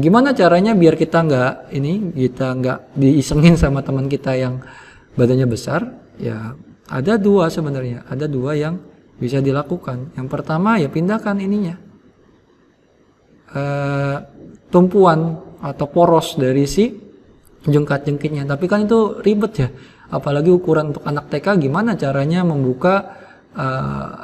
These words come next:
tadi tumpuan dari jungkat-jungkit, belum dilas dan lain sebagainya. Nah, cara paling simpel, kita minta aja badan yang besar itu duduk di posisi nomor dua. Ini kan satu, dua, dua, satu. Nah, kita tetap di posisi satu.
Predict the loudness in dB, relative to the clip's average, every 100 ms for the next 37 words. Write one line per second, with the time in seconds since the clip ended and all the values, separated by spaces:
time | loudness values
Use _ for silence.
0 | -18 -14 -6 -2 -2 0 0 0 0 0
1 | 0 2 2 0 -4 -4 -2 0 -2 -2
2 | 0 2 2 2 -2 -6 -6 -8 -12 -8
3 | -6 -6 -10 -12 -14 -16 _ _ _ -10
4 | -8 0 2 4 4 4 4 0 0 -2
5 | -2 0 -2 -2 -2 0 0 2 2 2
6 | 2 2 2 2 0 -2 -6 -6 -6 -8
7 | -16 _ _ _ _ -8 -2 2 2 2
8 | 0 0 -2 -2 -2 -2 -2 -2 -2 -2
9 | -4 -6 -6 -6 -8 -8 -6 -4 -4 -6
10 | -4 -4 -6 -12 _ _ _ _ -10 -6
11 | -4 -6 -6 -10 -10 -14 _ _ -12 -10
12 | -6 -4 -4 -4 -4 -4 -4 -6 -8 -4
13 | -4 -4 -8 -20 _ _ _ -12 -12 -10